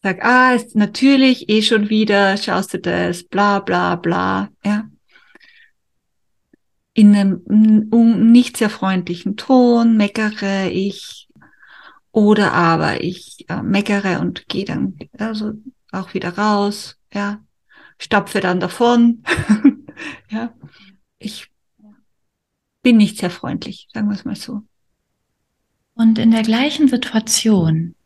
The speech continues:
Speaker 2: ja, du stehst dort in der Tür, siehst ihn Sport schauen und der Gedanke, er interessiert sich nicht für mich, könnte gar nicht aufkommen. Wer wärst du dann ohne den Gedanken?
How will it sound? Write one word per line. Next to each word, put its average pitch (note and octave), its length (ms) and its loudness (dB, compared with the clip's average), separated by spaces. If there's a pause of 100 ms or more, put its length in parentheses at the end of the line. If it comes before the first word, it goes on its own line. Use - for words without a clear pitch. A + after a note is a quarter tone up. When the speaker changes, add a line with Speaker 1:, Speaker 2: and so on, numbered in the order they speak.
Speaker 2:
ja, A#3 220 -16
du A3 100 -4
stehst - 400 0
dort C#4+ 200 -4
in B3+ 100 -2
der C4 160 4
Tür, G3+ 560 2 (1300)
siehst - 420 2
ihn A#3+ 180 4
Sport F3+ 540 -2
schauen F#3+ 720 6 (960)
und G3+ 160 4
der G#3 100 2
Gedanke, G#3 840 2 (1120)
er F#3+ 140 4
interessiert G3 580 -2
sich - 200 -8
nicht F3 280 -12
für F#3 120 0
mich, G3 500 2 (360)
könnte B3 240 2
gar A3 200 0
nicht B3+ 260 2
aufkommen. E3+ 720 -8 (1200)
Wer B3 320 0
wärst A#3 300 -2
du A3+ 60 -2
dann A3 300 4
ohne B3+ 280 4
den E3 280 0
Gedanken? F#3 760 -8